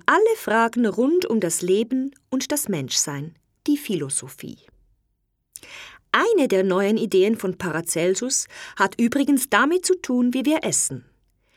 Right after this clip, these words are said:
Er hat nämlich das Dessert erfunden. Der Grund? Er glaubte, dass man Süßes erst am Ende einer Mahlzeit essen sollte, weil das gesünder sei. Auch sein Spruch, „Allein die Menge macht das Gift“,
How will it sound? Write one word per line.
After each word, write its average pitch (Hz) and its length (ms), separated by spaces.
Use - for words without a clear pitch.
Er 311 160
hat 381 140
nämlich 170 380
das - 180
Dessert 294 500
erfunden. 139 560
Der 160 120
Grund? 214 460
Er 196 140
glaubte, 277 460
dass 220 220
man 190 160
Süßes 285 560
erst 214 260
am 294 200
Ende 269 400
einer 160 240
Mahlzeit 147 600
essen 151 300
sollte, 147 440
weil 151 200
das 147 180
gesünder 226 460
sei. 135 340
Auch 294 240
sein 208 240
Spruch, - 640
„Allein 185 340
die 170 120
Menge 226 340
macht 156 300
das 208 180
Gift“, - 440